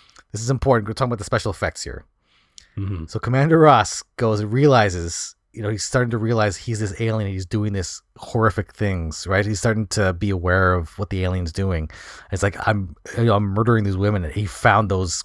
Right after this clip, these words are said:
Speaker 1: weird Children of the Corn or Children of the Species
Speaker 2: <laughs>
Speaker 1: down in his basements at his, at his parents' cabin in the woods. And he goes and takes a shotgun, blows his head clean off.
Speaker 2: Oh, yeah.
Speaker 1: And then, like, his,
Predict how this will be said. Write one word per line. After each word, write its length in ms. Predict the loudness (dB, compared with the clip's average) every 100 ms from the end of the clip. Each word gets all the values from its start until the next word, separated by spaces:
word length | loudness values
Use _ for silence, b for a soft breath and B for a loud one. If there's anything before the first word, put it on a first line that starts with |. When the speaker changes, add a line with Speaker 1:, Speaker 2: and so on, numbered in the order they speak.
| -6
Speaker 1:
weird 520 | -4 0 0 -2 -4 -8
Children 320 | -2 0 0
of 60 |
the 80 | -2
Corn 520 | -6 -4 -2 0 -2 -6 B B B B
or 80 | -2
Children 320 | 2 2 2
of 80 | 2
the 80 |
Species 640 | 0 0 -2 -2 -2 -2 0
Speaker 2:
<laughs> 140 | 4
Speaker 1:
down 420 | 4 4 2 0 -2
in 140 | 0
his 160 | 0 2
basements 600 | 4 4 4 -2 -2 -4 B B
at 100 | -2 0
his, 180 | -2 -2
at 100 | 0
his 100 | 0
parents' 680 | -2 0 2 0 -2 -8 -8 _ _ _ _ _ -20 _ -6
cabin 280 | 2 4 4
in 80 | 2
the 60 |
woods. 360 | 2 2 0 -6
And 520 | -12 -16 -20 -16 -6
he 40 | -2
goes 300 | 4 6 6
and 120 | 2
takes 240 | 0 -2 -2
a 40 |
shotgun, 580 | 0 2 2 -2 -4 -6 B B B B _ _ 0
blows 300 | 4 6 4
his 120 | 2
head 200 | 0 0
clean 340 | -2 -4 -2 0
off. 480 | 0 0 -4 -12 -18 _ _ _ _ _ -16
Speaker 2:
Oh, 160 | -14 -12
yeah. 440 | -14 -12 -10 -8 0
Speaker 1:
And 160 | 4
then, 240 | 4 4 0
like, 300 | -2 -2 -6 _
his, 160 | -2